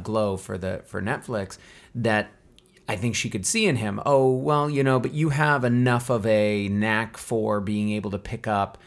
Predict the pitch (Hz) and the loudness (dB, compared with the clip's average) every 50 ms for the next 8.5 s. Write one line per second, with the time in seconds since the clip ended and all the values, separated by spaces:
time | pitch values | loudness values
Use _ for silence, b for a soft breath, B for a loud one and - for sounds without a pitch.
0 | b b b b b b b _ _ _ _ _ - 127 104 110 101 101 107 107 | b b b b b b b _ _ _ _ _ -10 -4 0 2 2 2 2 0
1 | 107 104 101 101 98 98 98 98 95 95 98 92 98 98 95 95 92 107 107 - | 0 0 0 0 0 0 0 0 0 -2 -2 -2 -4 -6 -6 -6 -6 -6 -8 -8
2 | - 104 - 113 110 104 107 104 104 104 - 113 107 104 101 95 104 98 98 104 | -8 -8 -6 -6 -4 -2 -2 -2 -4 -4 -4 -4 -4 -4 -4 -4 -4 -4 -4 -4
3 | 110 104 110 101 107 101 98 - 123 - - - 107 98 101 - 104 101 98 98 | -4 -4 -4 -2 -2 -2 -2 -2 -4 -6 -4 -4 -2 -2 -2 -4 -4 -4 -4 -4
4 | 98 - 180 170 151 131 113 - B B B B B 113 120 127 131 131 131 127 | -4 -2 0 0 2 0 0 -2 B B B B B -2 -2 0 2 2 2 2
5 | - 107 101 92 101 143 156 151 113 95 90 87 78 90 92 - - b b b | 0 -2 -4 0 2 2 2 2 0 -2 -4 -4 -4 -6 -6 -8 -10 b b b
6 | b b b - 131 117 110 107 101 98 98 98 101 101 95 - - - 127 107 | b b b -4 -2 0 0 0 0 0 0 0 0 -2 -4 -4 -4 -2 -2 -2
7 | 95 95 95 104 101 95 110 123 120 113 - - 107 95 92 92 - - 175 175 | -2 -2 -4 -4 -4 -2 0 0 0 0 -2 -4 -4 -4 -4 -6 -4 -4 -4 -2
8 | 156 - - 95 87 85 87 92 101 104 | -2 -4 -4 -4 -4 -4 -4 -6 -6 -10